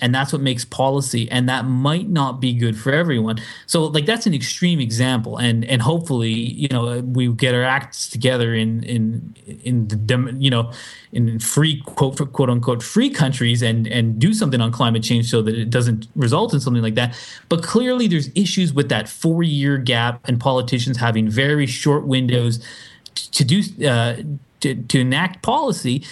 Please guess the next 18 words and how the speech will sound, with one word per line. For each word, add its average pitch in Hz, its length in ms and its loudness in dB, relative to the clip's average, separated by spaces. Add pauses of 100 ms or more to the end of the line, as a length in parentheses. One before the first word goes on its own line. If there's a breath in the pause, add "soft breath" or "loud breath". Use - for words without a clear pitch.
(200 loud breath)
and 160 140 4
not, 185 280 0
and 156 140 2
not 170 220 0
think 202 180 0
about 147 200 0
long-term 143 760 2
pictures 123 440 2
that 117 120 2
are, 117 160 -2 (220)
that 127 240 0
need 220 360 2
to 208 80 4
be 139 100 0
thought 117 280 2
about 107 220 0
by 107 160 2
leaders. 104 520 -4